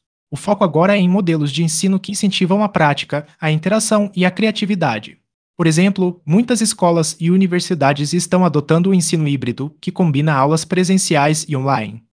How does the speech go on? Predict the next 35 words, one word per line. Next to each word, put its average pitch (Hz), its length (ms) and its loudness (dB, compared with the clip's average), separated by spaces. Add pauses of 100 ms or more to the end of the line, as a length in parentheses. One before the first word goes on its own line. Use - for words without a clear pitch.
(180)
Isso 180 220 -4
permite 175 360 -2
que 185 120 -4
os 180 80 -2
alunos 147 420 0
aprendam 143 400 -2
no 147 80 -4
seu 147 180 -4
próprio 170 360 -2
ritmo 147 420 -6
e 156 100 -4
acessem 165 520 -2
uma 175 160 0
variedade 147 500 0
de 135 100 -4
recursos. - 760 -4 (280)
Além 127 220 0
disso, 170 360 0 (120)
programas 190 460 2
de 190 100 0
mentoria 190 560 2
e 190 80 2
estágios 180 520 2
são 190 180 0
essenciais 185 600 0
para 180 220 -2
preparar 190 480 0
os 160 100 -2
estudantes 180 540 0
para 151 180 0
o 147 40 -4
que 151 100 -6
está 175 240 -2
por 151 180 -2
vir. 127 400 -6